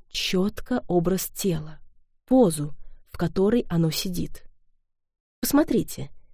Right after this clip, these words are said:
насколько оно расслаблено и расковано, или наоборот зажато.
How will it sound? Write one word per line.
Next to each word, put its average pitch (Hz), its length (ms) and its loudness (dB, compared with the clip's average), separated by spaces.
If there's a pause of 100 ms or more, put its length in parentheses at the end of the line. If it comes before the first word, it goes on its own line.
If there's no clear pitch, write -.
(220)
насколько 233 600 2
оно 220 140 4
расслаблено 175 840 0 (320)
и 226 80 8
расковано, 190 760 2 (520)
или 170 180 8
наоборот 165 420 4
зажато. 214 640 0